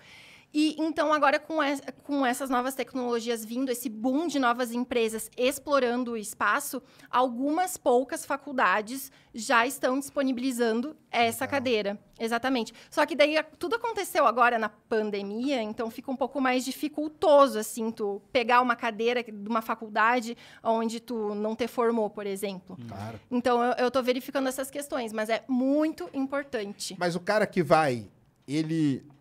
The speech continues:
Speaker 2: no princípio, depois tudo bem, até acho que vai ter uma coisa separada. Mas no princípio vai ser alguém que vai vir do direito ambiental, vai ser uma extensão, ou não?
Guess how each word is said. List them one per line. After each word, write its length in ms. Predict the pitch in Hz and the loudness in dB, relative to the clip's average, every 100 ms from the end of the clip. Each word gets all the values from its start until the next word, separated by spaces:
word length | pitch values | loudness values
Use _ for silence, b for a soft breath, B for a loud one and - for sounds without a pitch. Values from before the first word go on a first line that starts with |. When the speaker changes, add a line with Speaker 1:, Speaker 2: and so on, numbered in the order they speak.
| - | -2
Speaker 2:
no 140 | 170 | 0
princípio, 880 | 208 196 160 - - 214 - - 95 - _ _ _ _ _ - 160 143 156 160 - | 2 0 -2 -6 -8 -6 -2 -4 -4 -10 _ _ _ _ _ -8 -8 -6 -4 -4 -4
depois 380 | 147 170 240 | -6 -2 -2
tudo 180 | - 294 | -2 -4
bem, 180 | 240 143 | 0 0
até 200 | 135 170 | 2 2
acho 180 | 180 - | 2 0
que 60 | |
vai 80 | 196 | -4
ter 120 | 190 | -2
uma 240 | 185 185 190 | -4 -4 -6
coisa 300 | - 170 175 | -2 -2 -2
separada. 500 | 185 202 151 123 113 b b b b | -6 -2 0 -2 -6 b b b b
Mas 180 | - 143 | -4 -4
no 80 | 165 | -2
princípio 380 | 175 165 190 190 | -4 -6 -4 -2
vai 80 | 190 | 0
ser 140 | - | 2
alguém 260 | 180 151 190 | 2 2 0
que 60 | |
vai 120 | 240 | 0
vir 140 | 196 214 | 0 -2
do 100 | 226 | -4
direito 280 | 226 226 233 | -2 -2 -2
ambiental, 500 | 240 240 240 147 127 | 0 0 2 2 2
vai 140 | 127 | 0
ser 140 | - | -2
uma 180 | 156 170 | -2 -2
extensão, 720 | 185 180 214 202 - 151 123 - | -2 -2 -2 -2 0 0 0 -4
ou 100 | 143 | -4
não? 240 | 139 120 | -2 -2